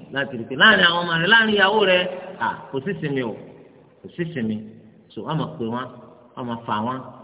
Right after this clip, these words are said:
ọmọ pè wọ́n lọ sí di kásẹ̀tì, ọmọ fà wọ́n lọ sí di kásẹ̀tì. Nítorí báwo kálukú kọ́ fẹnu rẹ̀ wá rọ́ọ̀fù rẹ̀, yẹ ti fẹ́ le jù, à, kò sí nílé.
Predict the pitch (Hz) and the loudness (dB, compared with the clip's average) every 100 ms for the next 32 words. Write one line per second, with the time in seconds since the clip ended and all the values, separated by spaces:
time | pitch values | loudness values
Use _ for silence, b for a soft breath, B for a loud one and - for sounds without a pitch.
0 | - - 113 110 - 113 127 120 135 113 | -20 -10 -8 -8 -6 -4 -4 -4 -6 -8
1 | 117 127 135 131 - - - 120 110 110 | -4 -4 -4 -6 -10 -20 -10 -6 -4 -6
2 | 98 120 120 117 127 113 131 131 139 131 | -8 -6 -6 -10 -10 -6 -4 -4 -6 -8
3 | - - - 107 117 123 117 127 113 107 | -14 -20 -18 -12 -6 -4 -4 -4 -6 -8
4 | 120 113 123 110 110 95 110 113 131 131 | -10 -10 -6 -6 -6 -6 -6 -4 -4 -4
5 | 104 95 - - 139 143 143 127 156 151 | -8 -10 -10 -8 -2 0 -2 0 2 4
6 | 147 120 - - - - - - 101 147 | 0 -2 -8 -12 -14 -14 -14 -14 -4 -2
7 | 160 156 | 0 0